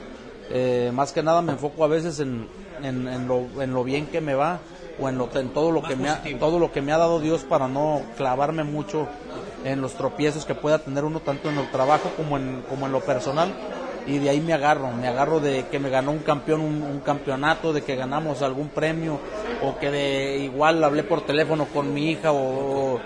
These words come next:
Speaker 1: o que y le hice un FaceTime a mi hija. Desde ahí me agarro para no, no complicarme la vida y estar diciendo, "Ay,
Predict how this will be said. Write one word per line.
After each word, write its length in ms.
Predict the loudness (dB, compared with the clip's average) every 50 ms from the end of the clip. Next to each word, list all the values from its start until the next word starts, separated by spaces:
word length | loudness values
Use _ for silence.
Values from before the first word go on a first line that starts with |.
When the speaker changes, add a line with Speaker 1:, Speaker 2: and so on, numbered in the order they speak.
| -8 -12 -12 -12 -12 -8 -4
Speaker 1:
o 200 | -2 -2 -2 -2 -2
que 400 | 0 0 2 2 2 2 2 0
y 80 | 0 2 2
le 80 | 2 2
hice 160 | 2 0 0
un 80 | 2
FaceTime 480 | 2 2 2 2 4 2 2 2 2 0
a 60 | 0
mi 140 | 0 0 -2
hija. 180 | 0 0 2 2
Desde 240 | 2 2 2 2
ahí 100 | 2 2
me 140 | 2 2 0
agarro 300 | 2 4 4 4 4 2
para 260 | 2 4 4 4 4
no, 360 | 4 2 2 2 2 2 0 0 -4 -8 -10 -10 -10 -10 -8 -4
no 120 | -2 -2 0
complicarme 600 | 0 -2 -2 -2 -2 0 2 2 2 4 2 2
la 160 | 4 4 4
vida 200 | 4 2 2 2
y 160 | 2 2 0 0
estar 260 | -2 0 0 0 0
diciendo, 300 | 0 -2 -4 -4 -2 -2 -2
"Ay, 420 | 0 0 0 0 0 0 -2 -4